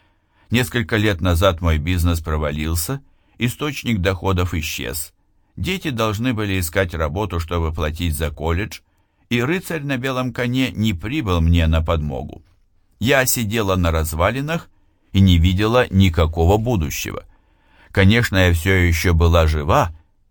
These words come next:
никуда не испарилась, но мне было сорок три, и я считала, что все в прошлом. Затем я опубликовала свою первую книгу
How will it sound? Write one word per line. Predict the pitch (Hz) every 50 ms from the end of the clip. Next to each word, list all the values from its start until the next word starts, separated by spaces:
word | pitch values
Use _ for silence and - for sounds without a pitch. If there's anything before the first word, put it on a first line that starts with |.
| _ _ _ _ _ -
никуда | 160 190 - 233 226 180 170 131 107
не | 98 92 92
испарилась, | 92 82 - - 78 76 82 127 147 170 180 175 - - - _ _ _ _ _ _ -
но | 90 98 98
мне | 95 98 104 110 98
было | 87 101 101 101 98 95
сорок | 85 - - 110 104 92 87 82 82 -
три, | - 82 78 82 90 107 120 - _ _ _ _ _ _ _ _ _ -
и | - 85
я | 95 127 170 185
считала, | - - 175 165 - 170 165 165 156 156
что | 151 - - 98 85
все | - - - - 101 101
в | -
прошлом. | - - 82 73 67 - - - 50 50 - - - _ _ _ _ _ _ _ _ _ _ _ -
Затем | 87 104 117 117 - 214 214 190
я | 151 135 139 131
опубликовала | 120 - 113 101 101 101 95 85 - 85 98 127 147 139 127
свою | 117 - 98 95 90 85 82
первую | 78 101 101 92 85 82 80 80 76
книгу | 78 95 113 147 143 120 131 131 120 -